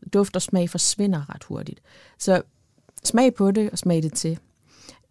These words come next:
Øh, ekstrakt og paste kan være udmærkede produkter. Igen, tjek, hvad der er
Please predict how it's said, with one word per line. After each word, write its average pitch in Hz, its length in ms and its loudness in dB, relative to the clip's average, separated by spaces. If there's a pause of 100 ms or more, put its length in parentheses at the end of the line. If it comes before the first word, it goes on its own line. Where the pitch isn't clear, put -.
Øh, 165 480 2
ekstrakt - 560 -4
og 185 100 -4
paste 185 520 -2
kan 175 160 -4
være 170 180 0
udmærkede 170 480 2
produkter. 147 480 -8
Igen, 196 340 0
tjek, - 280 -6
hvad 180 100 -2
der 165 60 -2
er - 40 -4